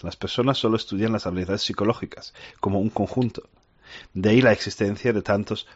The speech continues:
protocolos de entrenamientos de habilidades psicológicas.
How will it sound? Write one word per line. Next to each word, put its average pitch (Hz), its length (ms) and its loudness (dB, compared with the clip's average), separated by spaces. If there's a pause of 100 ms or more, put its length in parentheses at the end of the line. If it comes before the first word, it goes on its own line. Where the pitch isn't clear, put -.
(120)
protocolos 117 640 0
de 107 120 4
entrenamientos 107 800 -2
de 98 100 4
habilidades 92 560 -2
psicológicas. - 840 -2